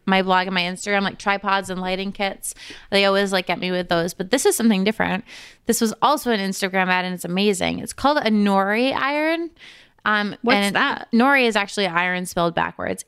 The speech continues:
Speaker 1: It looks like a,
Speaker 2: Oh.
Speaker 1: a big
Speaker 2: I thought
Speaker 1: s-
Speaker 2: nori, isn't nori, like, the seaweed that they use
Speaker 1: Yeah,
Speaker 2: for
Speaker 1: yeah, yeah.
Speaker 2: sushi?
Speaker 1: Yeah.
Speaker 2: I was like, "Wh-, what did Grace buy?" <laughs>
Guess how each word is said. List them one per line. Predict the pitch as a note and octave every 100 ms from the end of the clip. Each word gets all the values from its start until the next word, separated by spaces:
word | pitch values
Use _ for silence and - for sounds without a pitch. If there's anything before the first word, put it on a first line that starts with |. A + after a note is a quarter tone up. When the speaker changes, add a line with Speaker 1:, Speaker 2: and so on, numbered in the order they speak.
| -
Speaker 1:
It | B3+ C#4
looks | A3 A3+ A3+ -
like | D#4+
a, |
Speaker 2:
Oh. | C4 C#4+ C4 G#3 C4 C4+
Speaker 1:
a |
big | B3 B3 A#3+
Speaker 2:
I | C#4+
thought | A4+
Speaker 1:
s- | D5 F4+
Speaker 2:
nori, | E4+ F#4+ F#4+
isn't | - D#4+ B4+ C#4
nori, | C4+ D4+
like, | C#4+ A3+
the | -
seaweed | A#3+ - A3+ A3 C4 C4
that | A3
they | A#3
use | A#3+ A3
Speaker 1:
Yeah, | A#3 C#4
Speaker 2:
for | A3
Speaker 1:
yeah, | G3+ A3 G#3
yeah. | G#3 G3+
Speaker 2:
sushi? | G3 E4+ G#4 - _
Speaker 1:
Yeah. | - D4+
Speaker 2:
I |
was | E4+ E4
like, | E4+
"Wh-, | C#4 B3 A3
what | - A3
did | A#3+ B4+
Grace | - C#5 F#4
buy?" | - - - -
<laughs> | F4